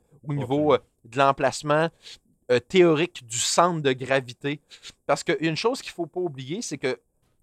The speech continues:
Speaker 1: sur un vélo, OK, le centre de gravité, euh, du pilote se déplace, euh, quand il va pédaler de haut en bas,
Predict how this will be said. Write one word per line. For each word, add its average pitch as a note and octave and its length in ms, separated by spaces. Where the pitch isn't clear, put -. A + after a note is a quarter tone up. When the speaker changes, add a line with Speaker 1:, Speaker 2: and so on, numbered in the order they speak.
Speaker 1:
sur A3+ 360
un F3 160
vélo, C#3 400
OK, B2 220
le B2 160
centre A#3 380
de D3+ 120
gravité, C3+ 600
euh, A2 320
du G2+ 200
pilote B2+ 420
se - 180
déplace, C#3+ 880
euh, A#2+ 380
quand D#3+ 100
il D#3 140
va C#3 120
pédaler C#3 800
de A#2+ 160
haut C#3+ 260
en C3+ 220
bas, C3+ 300